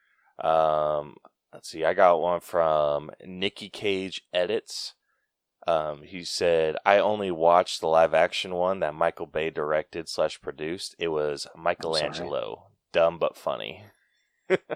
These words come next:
Speaker 2: Man, if that is the only Ninja Turtles movie you've seen, dude, you're missing out.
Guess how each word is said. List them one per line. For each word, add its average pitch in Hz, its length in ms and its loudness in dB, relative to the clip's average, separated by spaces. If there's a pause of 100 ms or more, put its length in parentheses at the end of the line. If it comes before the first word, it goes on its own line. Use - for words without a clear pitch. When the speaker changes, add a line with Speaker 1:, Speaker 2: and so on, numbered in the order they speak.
(1300)
Speaker 2:
Man, 104 260 -4
if 92 100 -8
that 104 160 4
is 107 160 -4
the 95 180 -4
only 95 300 -10
Ninja 90 340 -8
Turtles 98 320 -4
movie 90 300 -8
you've 90 180 -4
seen, 92 400 -6 (140)
dude, 87 400 -4 (120)
you're 92 120 -12
missing 90 320 -6
out. 85 380 -4